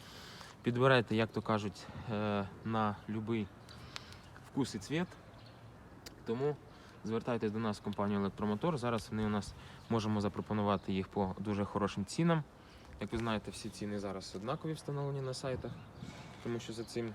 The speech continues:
дуже сильно слідкують. Але для своїх клієнтів готові зробити, е, невеличкий бонус у вигляді, наприклад, знижки, якщо ви позвоните до нас або напишете на Viber,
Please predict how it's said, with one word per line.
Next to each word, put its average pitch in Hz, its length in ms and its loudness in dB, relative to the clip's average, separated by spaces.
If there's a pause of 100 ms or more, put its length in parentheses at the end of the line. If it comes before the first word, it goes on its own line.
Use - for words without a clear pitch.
(120)
дуже 113 160 -4
сильно 110 260 -4
слідкують. 104 540 -2
Але 147 220 2 (440)
для 117 160 0
своїх 117 400 -2
клієнтів 131 400 -2 (140)
готові 120 320 0
зробити, 110 480 -2 (500)
е, 110 240 2
невеличкий 110 560 0
бонус 143 460 0 (160)
у 120 40 -4
вигляді, 113 420 0
наприклад, 104 480 -2
знижки, 139 400 -2 (580)
якщо - 340 0
ви 120 200 0 (460)
позвоните 131 480 0
до 123 100 -2
нас 123 240 -4
або 107 160 -2
напишете 101 400 -4
на 95 120 0
Viber, 131 320 0